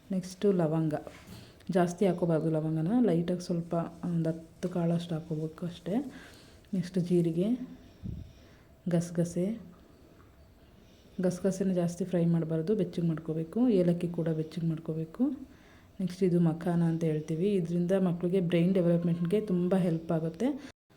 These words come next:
ರಾಗಿ ಸರಿಗೆ ಹಾಕೋದ್ರಿಂದ ಮಕ್ಕಳಿಗೆ ಗೊತ್ತಾಗೋದಿಲ್ಲ, ಹಾಗೆ ಎಲ್ಲ ಪೌಡರ್ ಆಗಿರುತ್ತಲ್ಲ, ಚೆನ್ನಾಗಿರುತ್ತೆ, ತಿನ್ಕೊತಾರೆ. ನೆಕ್ಸ್ಟ್ ಇದು ಒಣ ಖರ್ಜೂರ,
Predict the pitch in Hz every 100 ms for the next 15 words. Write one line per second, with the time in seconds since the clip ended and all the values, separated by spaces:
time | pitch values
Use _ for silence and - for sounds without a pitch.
0 | _ - 196 175 202 202 196 185 175 185
1 | 170 170 190 202 165 185 175 202 208 175
2 | 160 170 175 180 170 160 156 156 170 170
3 | 160 - - 160 165 170 170 170 156 156
4 | 156 175 240 240 180 165 160 156 160 170
5 | 160 165 160 160 151 247 262 - - -
6 | - 190 - 196 190 175 160 170 180 143
7 | 165